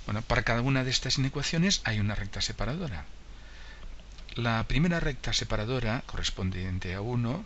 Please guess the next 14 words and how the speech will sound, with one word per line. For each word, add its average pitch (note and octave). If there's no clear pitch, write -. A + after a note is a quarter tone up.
vamos G2
a F#2+
llamarle G2
R F#2+
sub G2+
uno, C#3
pues -
tiene G2
por F#2+
ecuación A2+
I G#2
igual G#2+
a A2+
tres. -